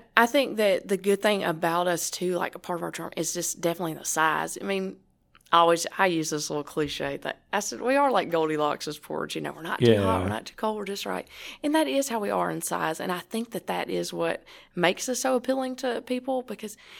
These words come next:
Speaker 1: I was telling this family earlier, it's, uh,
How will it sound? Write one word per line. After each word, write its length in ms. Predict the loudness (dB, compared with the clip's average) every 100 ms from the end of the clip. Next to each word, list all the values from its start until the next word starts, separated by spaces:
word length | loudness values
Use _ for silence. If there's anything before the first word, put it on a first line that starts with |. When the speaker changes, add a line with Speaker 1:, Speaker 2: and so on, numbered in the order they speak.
| 2
Speaker 1:
I 60 | 2
was 140 | 4
telling 180 | 0 0
this 120 | 0
family 320 | -2 0 2
earlier, 540 | 2 2 2 -2 -2 -6 _ _ _ _ _ _ _ -8
it's, 380 | -4 -2 -2 -2
uh, 200 | -2